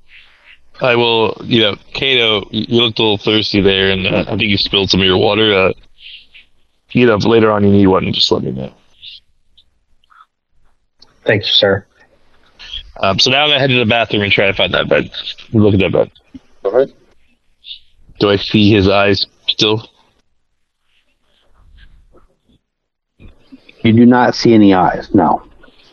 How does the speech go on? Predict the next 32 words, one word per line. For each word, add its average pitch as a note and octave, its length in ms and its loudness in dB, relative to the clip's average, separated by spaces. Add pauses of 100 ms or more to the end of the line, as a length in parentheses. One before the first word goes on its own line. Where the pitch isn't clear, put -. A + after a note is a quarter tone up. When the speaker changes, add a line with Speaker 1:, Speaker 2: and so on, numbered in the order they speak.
(300)
Speaker 1:
Can E3 120 0
I - 20 -4
do G#4+ 180 6
an G4+ 80 2
investigation C3 560 -2
check - 40 -8
to - 60 -12
figure A#2 200 2
out G2 80 -2
how G#2+ 200 0
these G#2 240 2
vents G#2 340 -2
are, G2 100 0
like, F#2+ 340 -2 (400)
openable? A#2 680 0
'Cause - 120 -6
I B2 40 0
assume E3 280 -2
that F3+ 100 -10
there's, G#2+ 300 -4 (320)
like, A#2 200 -2
an A#2+ 120 2
event, B2+ 400 -2
they're F3 120 -2
bars, A2 440 0
aren't A2 200 -2
they, - 160 2
you G3 120 2
said? G3 300 0 (1700)
Speaker 3:
Yes, - 240 -10
they A2+ 160 4
are. E2 360 0